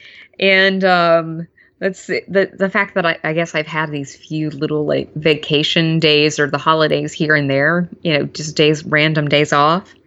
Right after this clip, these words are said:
I've had a little bit more time to catch up. And so I've been going through my, um, Blu-ray collection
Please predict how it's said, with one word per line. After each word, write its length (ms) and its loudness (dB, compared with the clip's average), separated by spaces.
I've 160 -2
had 200 0
a 60 0
little 220 -2
bit 200 -2
more 160 -2
time 460 -2
to 280 -2
catch 300 -2
up. 220 0
And 180 2
so 220 4
I've 160 0
been 220 2
going 300 2
through 720 2
my, 920 0
um, 440 -4
Blu-ray 560 6
collection 920 -2